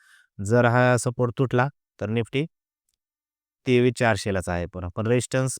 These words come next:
पुढे Nifty-ला भरपूर आहेत. मोठा रेझिस्टन्स चोवीस हजारला आहे, तुम्हाला दिसू शकतंय. बघूया Nifty कुठे जाते, परंतु हे Nifty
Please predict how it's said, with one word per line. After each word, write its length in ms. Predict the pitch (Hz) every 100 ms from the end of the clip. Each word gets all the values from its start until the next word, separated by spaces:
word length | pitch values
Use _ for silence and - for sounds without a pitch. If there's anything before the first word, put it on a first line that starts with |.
| -
पुढे 220 | 123 127
Nifty-ला 420 | 127 120 127 120
भरपूर 340 | 120 117 -
आहेत. 200 | 117 117 131 _ _ _ _ _
मोठा 240 | 117 117 120
रेझिस्टन्स 400 | 117 110 117 110
चोवीस 280 | 120 113 117
हजारला 320 | 113 113 117
आहे, 200 | 107 107
तुम्हाला 300 | 110 110 104
दिसू 260 | 110 -
शकतंय. 340 | 117 120 - 113 - _ _ _ -
बघूया 240 | 113 131
Nifty 340 | 127 127 - 120
कुठे 220 | 120 120
जाते, 240 | 117 110 123
परंतु 480 | 127 131 139 127
हे 160 | 135 123
Nifty 360 | 127 123 135